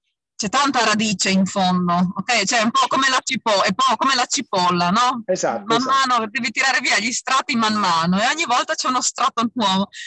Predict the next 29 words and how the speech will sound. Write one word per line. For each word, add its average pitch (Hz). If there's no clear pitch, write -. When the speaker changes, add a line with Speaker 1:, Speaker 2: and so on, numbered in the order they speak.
Speaker 1:
Man 277
mano 269
che 233
vai 233
avanti 226
con 208
le 196
consapevolezze, 196
che 196
fai 208
anche 214
esperienze, 190
ci 269
sono 277
esperienze 247
che 302
ti 269
portano 233
alla 240
luce 233
un'altra 226
s-, -
struttura 247
che 254
magari 226
non 233
pensavi 226
di 185
avere. 180